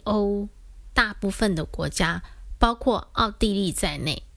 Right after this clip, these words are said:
大家开始使用共同货币欧元。使用共同货币可以说是欧洲各国正式对一个大欧洲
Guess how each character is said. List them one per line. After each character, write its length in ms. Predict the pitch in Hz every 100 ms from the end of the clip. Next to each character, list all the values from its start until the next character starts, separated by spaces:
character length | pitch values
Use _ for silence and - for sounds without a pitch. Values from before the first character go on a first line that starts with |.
| -
大 160 | 180 180
家 200 | 165 -
开 160 | - 180
始 160 | 156
使 160 | 156 -
用 200 | - 208 -
共 200 | 233 185
同 280 | - 170 160
货 240 | 208 175 -
币 180 | - - -
欧 240 | - 180 170
元。 360 | 165 - - - - - - -
使 220 | - 226
用 220 | 320 311
共 280 | - 311 240
同 300 | - 190 196
货 200 | - 220
币 360 | 190 - 190 - -
可 160 | - 269
以 80 | 202
说 240 | - 196
是 400 | 196 208 190 - - - - -
欧 220 | 294 294
洲 280 | 285 262 269 262
各 200 | - 269
国 380 | 196 - 165 160 - -
正 240 | - 320 240
式 260 | - 226 202 -
对 280 | 208 143 - - -
一 80 | -
个 420 | - 190 147 - - - -
大 260 | 269 214 -
欧 220 | 226 226
洲 260 | 220 220